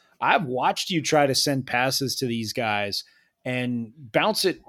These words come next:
I mean, just like Halak, put it right into the guy's hand. He drops it down, puts it in, easy tally. That must have been difficult for you to watch from a personal level, but,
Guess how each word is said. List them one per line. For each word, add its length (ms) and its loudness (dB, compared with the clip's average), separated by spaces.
I 40 0
mean, 320 -2
just 300 4
like 160 8
Halak, 340 4
put 140 6
it 80 2
right 400 4
into 160 2
the 100 0
guy's 320 0
hand. 300 -4
He 80 -4
drops 340 -2
it 80 -8
down, 240 -4
puts 260 -6
it 80 -4
in, 180 -4
easy 340 -6
tally. 380 0
That 240 -2
must 220 -4
have 80 -4
been 200 0
difficult 520 0
for 80 -4
you 100 -2
to 80 -2
watch 420 2
from 180 2
a 80 0
personal 500 0
level, 420 2
but, 320 4